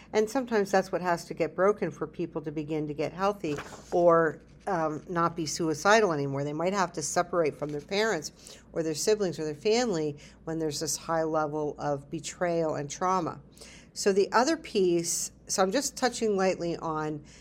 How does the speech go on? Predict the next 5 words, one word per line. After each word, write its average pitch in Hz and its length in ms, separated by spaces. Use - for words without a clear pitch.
betrayal 196 480
trauma 156 580
and 160 320
betrayal 160 380
blindness. 147 720